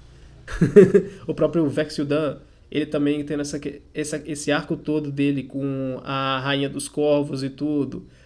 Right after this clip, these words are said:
A Vex também, perder a ligação com o irmão, isso é importante, tem até o momento que ela fala, "Porra, eu não consigo mais sentir ele." Que ela tinha essa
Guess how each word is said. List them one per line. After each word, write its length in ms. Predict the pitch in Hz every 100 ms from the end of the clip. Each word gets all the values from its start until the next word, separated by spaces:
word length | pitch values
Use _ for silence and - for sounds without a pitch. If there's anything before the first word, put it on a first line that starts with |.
| - -
A 140 | -
Vex 380 | 139 147 170 170
também, 540 | 165 147 151 175 151 139
perder 380 | 165 143 143 220
a 40 |
ligação 400 | 226 190 185 180
com 80 | 180
o 20 |
irmão, 280 | 135 151 175
isso 120 | 156
é 40 |
importante, 520 | 151 151 139 156 196 -
tem 80 |
até 100 | 143
o 40 | 156
momento 260 | 160 156
que 80 | -
ela 120 | 147
fala, 180 | 143 131
"Porra, 200 | 131 170
eu 40 | 131
não 120 | 143
consigo 260 | 180 -
mais 120 | 170 175
sentir 260 | 175 -
ele." 300 | 156 139 - - - - - - - - -
Que 80 | 151
ela 140 | 143
tinha 280 | 143 156 170
essa 260 | 143 139